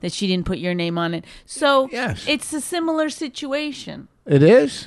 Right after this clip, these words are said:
Speaker 1: Yes, because one person's getting all the credit.
Speaker 2: All right, move on from this.
Speaker 1: Oh,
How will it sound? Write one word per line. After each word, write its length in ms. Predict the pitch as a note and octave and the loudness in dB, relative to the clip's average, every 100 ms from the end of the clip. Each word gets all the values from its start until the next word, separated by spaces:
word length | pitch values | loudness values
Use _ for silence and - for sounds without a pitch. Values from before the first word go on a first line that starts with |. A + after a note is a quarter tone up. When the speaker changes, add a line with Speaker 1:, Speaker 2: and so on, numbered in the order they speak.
| - | -10
Speaker 1:
Yes, 480 | C4 F4 A#3 - - | -2 0 0 -2 -10
because 760 | G3 G#3 A3 F#3+ F#3 F3+ - _ _ _ | -10 -4 0 2 0 -4 -10 _ _ _
one 600 | E3 E3+ F3+ G3+ B3 - _ _ _ - | -6 -2 0 2 0 -4 _ _ _ -2
person's 460 | G3+ F#3 G3+ F#3 | -2 0 -4 -4
getting 260 | F3+ E3+ E3 | -2 -2 -2
all 120 | D#3+ | -4
the 60 | D#3 | -6
credit. 440 | - F3 D#3+ - - _ - | -6 -6 -6 -12 -18 _ -4
Speaker 2:
All 100 | G2 | -2
right, 160 | F#2 | 0
move 220 | G#2 A#2 | 2 2
on 160 | A2+ G#2+ | 2 0
from 180 | - F2+ | -2 -4
this. 320 | E2 - - _ - - - | -6 -8 -16 _ -18 -14 -2
Speaker 1:
Oh, 720 | G#3 D#4+ D4 G#3 D#3+ D#3 | 0 2 0 -2 -6 -10